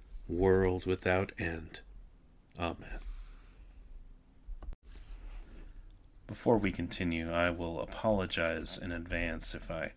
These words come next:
mispronounce anything coming up here. With that being said, the first lesson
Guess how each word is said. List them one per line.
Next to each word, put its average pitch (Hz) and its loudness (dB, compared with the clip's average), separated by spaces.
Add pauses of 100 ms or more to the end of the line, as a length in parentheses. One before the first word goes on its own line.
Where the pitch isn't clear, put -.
(420)
mispronounce 85 0
anything 82 -4
coming 80 -8
up - -6
here. 57 -10 (1000)
With - -6
that 90 8
being 85 2
said, 110 4 (140)
the - -10
first - 4
lesson 95 2